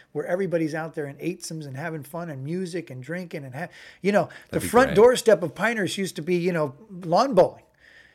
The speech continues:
Speaker 1: I'm here at the Cradle of
Speaker 2: Right.
Speaker 1: American Golf, and I drive up, and the first thing I see is lawn bowling. Now you kind of move, look right past the lawn bowling, and all you see is people playing golf. What a
Speaker 2: Yeah.
Speaker 1: concept.
Speaker 2: Yeah, yeah.
Speaker 1: Credit to Tom Pesci for making that move.
Speaker 2: He's done a great job there.
Speaker 1: <laughs> Yeah.
Speaker 2: We had such a good time there.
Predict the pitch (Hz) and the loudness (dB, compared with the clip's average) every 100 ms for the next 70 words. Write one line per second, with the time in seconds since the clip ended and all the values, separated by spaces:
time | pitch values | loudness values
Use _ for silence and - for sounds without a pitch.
0 | _ - 214 202 240 196 202 233 233 247 | _ 2 4 8 8 8 2 6 6 8
1 | 233 220 226 226 220 185 233 233 180 175 | 6 6 4 4 0 2 4 4 2 0
2 | 180 160 139 190 202 202 202 175 175 170 | 2 0 2 4 6 4 2 -2 -2 -4
3 | 160 196 190 190 175 165 208 151 160 208 | 0 -2 -2 -4 -4 -4 -4 -2 -2 -6
4 | 185 151 _ _ _ - - 156 208 285 | -6 -10 _ _ _ -20 -10 0 2 4
5 | 240 - 202 190 175 180 202 175 196 196 | 2 2 2 2 0 0 -2 0 2 2
6 | 151 180 220 175 220 202 - 190 226 214 | 2 2 2 0 -4 -4 -4 -4 -4 -2
7 | 180 160 165 190 180 - 214 185 196 185 | -4 -4 -4 -4 -4 -4 -6 -6 -8 -8
8 | 170 202 175 - - - _ _ - 214 | -2 -2 0 -4 -6 -10 _ _ 0 0
9 | 220 - 277 277 131 - _ _ 82 82 | 0 -2 -4 -6 -8 -12 _ _ -6 -4
10 | 76 67 _ - 180 185 175 170 175 175 | -6 -10 _ -2 0 2 -2 -6 -6 -6
11 | 147 185 214 - 135 147 156 156 156 156 | -6 -8 -8 -12 -12 -10 -10 -10 -12 -12
12 | 226 - 95 90 76 67 65 65 69 65 | -16 -10 -8 -8 -8 -10 -12 -10 -12 -10
13 | 67 73 - 120 117 85 80 73 71 67 | -12 -14 -8 0 0 0 -8 -10 -12 -12
14 | 67 67 67 | -10 -10 -12